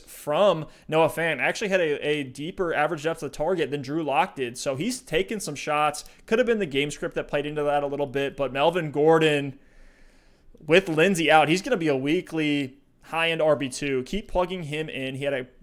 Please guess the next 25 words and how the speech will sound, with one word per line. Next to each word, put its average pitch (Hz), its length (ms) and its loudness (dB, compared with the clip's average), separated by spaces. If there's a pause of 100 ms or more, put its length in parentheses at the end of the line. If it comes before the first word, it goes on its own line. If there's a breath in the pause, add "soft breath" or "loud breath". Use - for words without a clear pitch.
(220)
very, 147 300 -2
very 160 180 0
good 131 220 -4
game. 135 220 -4
Had 143 100 -2
a 139 80 0
reception 156 540 -4
through 175 180 0
the 170 160 -2
air 151 260 2
that 139 160 2
was 135 460 -2 (400 soft breath)
incredible 170 460 4
to 151 100 0
see. 170 260 -2
Went 160 220 -2
up, 160 400 -2
just 139 220 -10 (260)
high 170 300 4
pointed 170 260 -4
the 143 60 -4
ball 151 280 8
over 165 300 2
a 160 60 2
defender. 143 600 -4